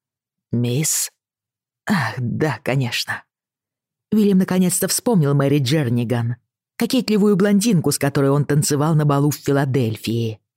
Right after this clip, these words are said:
Он окинул взглядом беженцев. «Она здесь?»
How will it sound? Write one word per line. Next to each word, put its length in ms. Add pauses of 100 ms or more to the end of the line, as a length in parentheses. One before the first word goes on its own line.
(220)
Он 120
окинул 340
взглядом 460
беженцев. 840 (560)
«Она 300
здесь?» 580